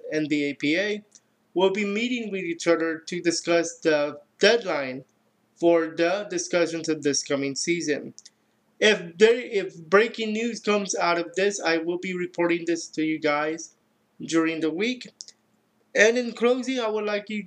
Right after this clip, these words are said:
guys to check out the, the video I did for this whole thing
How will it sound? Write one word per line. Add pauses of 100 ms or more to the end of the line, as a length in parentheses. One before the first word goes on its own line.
(100)
guys
to
check (100)
out
the, (720)
the
video
I
did
for (100)
this
whole
thing